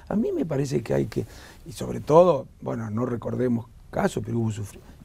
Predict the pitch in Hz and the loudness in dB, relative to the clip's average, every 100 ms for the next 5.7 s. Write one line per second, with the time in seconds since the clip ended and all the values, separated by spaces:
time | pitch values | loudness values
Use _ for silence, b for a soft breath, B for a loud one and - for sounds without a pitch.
0 | - - 110 117 - 117 214 - 120 123 | -14 -8 -6 -6 -4 0 2 2 0 0
1 | 110 113 107 107 - 226 - - 117 - | -2 -8 -6 -4 -2 -2 -2 -4 -6 -4
2 | 123 131 220 - 127 123 117 117 104 110 | -2 0 0 0 0 -2 -2 -2 -4 -2
3 | - 220 - 120 - 62 - B B B | 0 0 0 -4 -2 -4 -4 B B B
4 | B - 110 - 117 113 - - - 117 | B -4 -4 -4 -4 -4 -8 -8 -4 -2
5 | 113 107 233 285 - 117 - | 0 4 4 2 -4 -8 -10